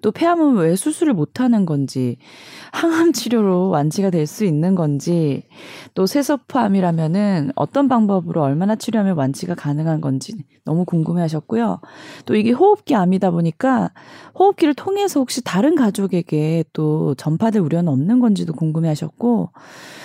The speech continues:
어, 또 국가 검진을 이 년마다 하는데 이게 왜, 어, 잡아낼 수 없었던 건지도, 이게 무용지물인가라는 생각도 들었다고 하셨는데요.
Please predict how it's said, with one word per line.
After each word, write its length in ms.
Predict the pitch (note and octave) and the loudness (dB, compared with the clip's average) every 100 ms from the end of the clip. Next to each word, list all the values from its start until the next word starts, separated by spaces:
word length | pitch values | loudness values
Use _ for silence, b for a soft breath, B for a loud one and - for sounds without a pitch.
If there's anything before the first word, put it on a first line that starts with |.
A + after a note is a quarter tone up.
| B B | B B
어, 240 | F#3 F#3 F#3 | 0 0 0
또 120 | A3 | -2
국가 360 | G#3 A3 - D#4+ | -2 -2 0 2
검진을 920 | A3+ G3 G3+ A3+ A3 G#3+ G#3 G#3 G3 | 4 2 2 2 2 2 2 2 2
이 100 | F3 | 4
년마다 440 | F3+ A3 G3+ F3+ | 4 4 2 2
하는데 920 | F#3+ C4 C#4 A#3+ E3+ D3+ D#3 E3 D3+ C#3+ B B B - | 0 4 4 4 2 0 0 0 -2 -4 B B B -4
이게 180 | D#3+ | 2
왜, 540 | E3 D#3 E3 E3+ D#3+ C3 - | 4 4 4 4 2 0 -2
어, 140 | D3+ | -6
잡아낼 360 | D3 D#3 E3 F3 | -2 0 0 0
수 120 | - | -2
없었던 440 | C3+ - - A3+ F#3+ | -4 -4 -4 0 0
건지도, 760 | D#3+ D#3 C#3+ - B2+ C#3 F#3 - | 0 -2 -4 -4 -2 -2 -6 -8
이게 160 | E3+ D3+ | -6 -6
무용지물인가라는 1400 | C#3 D#3+ G3 - F3+ E3 D#3 D3+ C#3+ C#3 C#3 C#3 C3+ C3+ | -2 2 2 2 0 0 0 0 0 0 0 0 0 0
생각도 440 | D3 F#3 F#3+ - D#3+ | 0 0 -2 -4 -6
들었다고 580 | - D#3+ D#3+ - C#3+ D3+ | -4 -2 -2 -2 -2 -2
하셨는데요. 880 | E3 E3+ E3+ - C#3+ C#3+ G3 A#3 | -2 -2 -4 -2 -2 0 0 -2